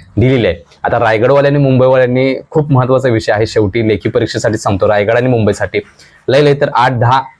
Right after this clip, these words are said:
ते पंधरा दिवसच तुम्हाला भेटणार आहेत. रायगडवाले आणि मुंबईवाल्यांना लय लय तर आठ ते पंधरा दिवसच तुम्हाला भेटणार आहेत तुमच्या लेखीसाठी.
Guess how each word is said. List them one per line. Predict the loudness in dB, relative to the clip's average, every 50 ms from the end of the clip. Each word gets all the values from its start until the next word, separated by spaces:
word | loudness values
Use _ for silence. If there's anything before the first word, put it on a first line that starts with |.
| _ _ -6
ते | -4
पंधरा | -4 -2 -2 0 0 2 2
दिवसच | 2 0 0 0 -2 -2 0
तुम्हाला | 0 0 2 2
भेटणार | 0 0 -2 -2 -2 -2
आहेत. | -2 -2 -4 -4 -4 -4
रायगडवाले | -2 0 0 0 2 2 2 2 2 0
आणि | 0 0
मुंबईवाल्यांना | 0 2 2 2 2 2 2 0 -2 -2 -4 -6 -8 -10 -16 -20 -20 -20 -20 -16 _ -2
लय | 0 0 2
लय | 2 0
तर | 0 -2 0
आठ | 0 0 0 -2 -4 -8 _ _ -4
ते | -4
पंधरा | -4 -2 -2 0 0 0 2
दिवसच | 2 0 0 0 -2 -2 0
तुम्हाला | 0 2 2 2
भेटणार | 0 -2 -2 0 0 0
आहेत | -2 -2 -6 _ _ -4
तुमच्या | -2 -2 0 0 0
लेखीसाठी. | 0 -2 -2 -2 -2 -2 -2 -2 -4 -6 -10